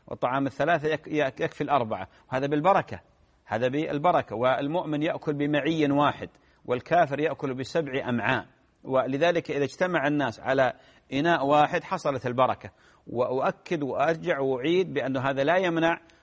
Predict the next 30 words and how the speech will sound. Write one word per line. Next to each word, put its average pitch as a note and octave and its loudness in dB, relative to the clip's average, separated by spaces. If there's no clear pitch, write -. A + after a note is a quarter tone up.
لو C#3+ 0
وجد D#3 0
إناء D3 2
وأخذ D3 0
منه، C3 -2
يغرف D3 2
منه، D3 -2
فيأكل D3+ 2
كل D#3+ -4
شخص - -4
في C#3 -8
صحن C#3 -2
لوحده، C3+ -2
يقول G3+ -2
من F#3 -4
باب E3 2
عدم D3 -2
الإسراف، C3+ 2
من C3+ -8
باب C3+ 2
مثلا C#3 -4
ما D3+ 0
أكل D3 -2
إلا C#3 2
قدر C3+ 0
الحاجة، B2+ -2
هذا، E3+ 2
آه، B2 -4
يعني C3 -2
جائز، B2 -2